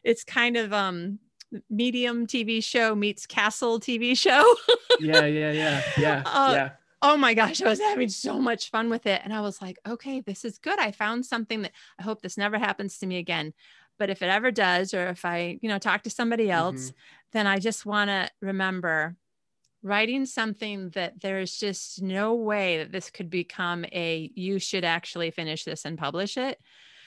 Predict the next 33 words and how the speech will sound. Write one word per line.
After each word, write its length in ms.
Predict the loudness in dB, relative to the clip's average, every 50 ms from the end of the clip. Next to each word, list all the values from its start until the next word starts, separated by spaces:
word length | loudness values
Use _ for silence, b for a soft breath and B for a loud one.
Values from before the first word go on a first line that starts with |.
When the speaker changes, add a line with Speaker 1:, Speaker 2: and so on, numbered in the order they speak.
| B B
Speaker 2:
Yeah. 260 | -14 -14 -12 -4 0
Speaker 1:
Was, 500 | 0 0 0 -2 -6 -14 -16 -16 -16 -16 -14 -4
it, 220 | -2 -2 -2 -2 _ -14
it 120 | -14 -12
kinda, 280 | -2 0 0 0 2 2
like, 360 | 2 2 2 2 0 -4 -20 _ _ _ _ _ _ -20 _ _ _ -20 _ -4
got 200 | 0 2 2 2
me 100 | 2 0
back 300 | 2 4 2 2 2 -2
in 80 | -6 -6
touch 260 | -2 -4 -4 -2 -2
with 100 | -2 0
myself 480 | 2 0 2 2 2 2 2 2 0 -2
again 440 | -6 -2 0 0 0 0 0 0 -2
and 240 | -2 -4 -6 -8 -12 _ _
put 180 | -6 -6 -4 -2
some 200 | -2 -2 -2 -2
fun 360 | -4 _ 2 2 2 4 2
into 260 | 0 -2 -2 -2 -2
my 180 | -2 0 0 0
life. 340 | 0 0 0 0 -2 -4
Fun, 340 | -6 -2 2 2 2 2 2
that's 220 | 0 0 -2 -2 -4
something 280 | -4 -2 -2 -4 -2 -2
else 160 | -2 -4 -2
Speaker 2:
Yeah. 40 | -4
Speaker 1:
that 80 | -4 -4
we 60 | -2
wanted 280 | -4 -4 -4 -4 -4 -4
to 80 | -6
talk 280 | 0 2 2 2 2 0
about, 260 | -2 0 2 2 2 2
right? 420 | 2 2 2 0 -2 -4 -10